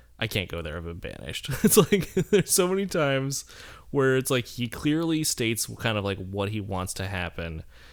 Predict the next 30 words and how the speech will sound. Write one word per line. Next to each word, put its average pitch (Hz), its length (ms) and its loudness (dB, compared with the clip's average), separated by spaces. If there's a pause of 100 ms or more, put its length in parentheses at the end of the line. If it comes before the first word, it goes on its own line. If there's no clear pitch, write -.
(180)
And 104 200 -2
then 101 280 0
it 98 120 -2
happens 104 480 -2
and 95 100 -4
he's 90 120 -4
like, 87 260 -6
"Just - 180 -4
kidding. 90 200 -4
I 85 80 -4
never 82 260 -6
wanted 73 320 -10
that." - 1080 -14
Um, 80 720 -6 (1080)
so - 300 0
many 127 300 0
ins-, - 320 -6 (140)
instances 104 680 -4
where 98 140 -2
you 92 100 -4
just, 92 220 -4
like, 90 240 -6
you 95 60 -4
don't 98 360 -2
know 101 200 -2
his 95 100 -2
motivation. 90 560 -4
You 87 100 -6
don't 85 300 -6
know 78 480 -8